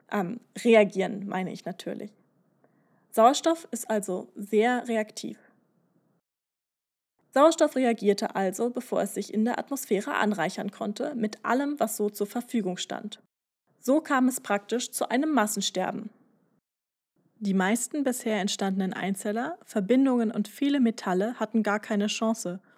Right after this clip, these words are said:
und wurden radikal und eiskalt wegoxidiert. Eisen, welches vorher zweiwertig war, also die Oxidationsstufe plus zwei besaß, wurde dreiwertig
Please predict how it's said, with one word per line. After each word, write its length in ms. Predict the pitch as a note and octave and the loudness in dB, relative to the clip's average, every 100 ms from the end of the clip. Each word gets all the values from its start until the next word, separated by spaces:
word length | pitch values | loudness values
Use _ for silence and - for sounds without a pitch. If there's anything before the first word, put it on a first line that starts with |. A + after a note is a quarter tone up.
| - | -6
und 180 | G3 | -2
wurden 260 | F3+ F#3 F3+ | 0 0 -2
radikal 760 | F#3 G3+ B3 D#4 A#3 G3 G3+ - | 0 2 2 2 0 0 0 -4
und 260 | - G3 - | -8 -8 -4
eiskalt 540 | G3 - A#3+ A#3 A3+ | -4 -2 -4 -4 -2
wegoxidiert. 800 | F#3+ - F#3+ - F3+ F3+ F3+ - _ _ _ _ _ _ _ _ _ | -4 -4 -10 -8 -6 -6 -8 -14 _ _ _ _ _ _ _ _ _
Eisen, 440 | A3+ C4 A3 G#3 - | 6 6 4 2 0
welches 320 | G3+ G3+ G#3 | -2 0 -2
vorher 420 | - G3+ G#3 F#3+ | -4 0 2 0
zweiwertig 800 | F#3+ - G3 A3+ A3+ F#3+ G3 - | -2 -2 2 4 4 2 0 -4
war, 260 | F#3 F#3+ A#3 - _ _ _ - | -2 -2 -4 -10 _ _ _ 0
also 300 | G3+ F#3 F#3+ | 2 2 0
die 220 | F#3+ F#3+ | 0 -2
Oxidationsstufe 1300 | G#3 - G#3 G3 - G#3+ G#3+ G#3+ - G#3+ F#3 E3+ - | -4 -2 -2 0 -2 2 2 2 -2 -2 -2 -4 -6
plus 340 | - - - - | -4 -4 -4 -8
zwei 280 | - G#3 | 0 2
besaß, 520 | G#3 F3+ E3+ F3+ - - _ _ | 2 0 -2 -2 -6 -14 _ _
wurde 200 | - A#3+ | 0 2
dreiwertig 880 | A#3+ A#3 F#3 F3+ F3+ F3+ - A#3+ - | 2 4 4 6 2 2 0 -4 -4